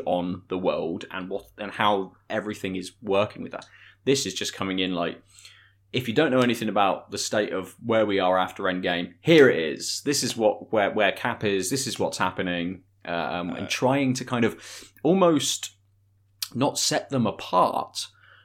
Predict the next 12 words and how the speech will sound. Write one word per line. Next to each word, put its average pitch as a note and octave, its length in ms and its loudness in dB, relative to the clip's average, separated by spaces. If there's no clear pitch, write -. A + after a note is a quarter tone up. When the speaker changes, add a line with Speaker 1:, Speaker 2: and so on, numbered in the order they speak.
Speaker 1:
but - 220 -2
sort - 240 0
of G#2 100 -2
let A#2 220 0
WandaVision G#2+ 520 0
have A2 140 -2
its - 200 -2
own A2 200 0
sort G2+ 260 -2
of - 40 -4
space, G2 420 -2
whereas F#2+ 340 -4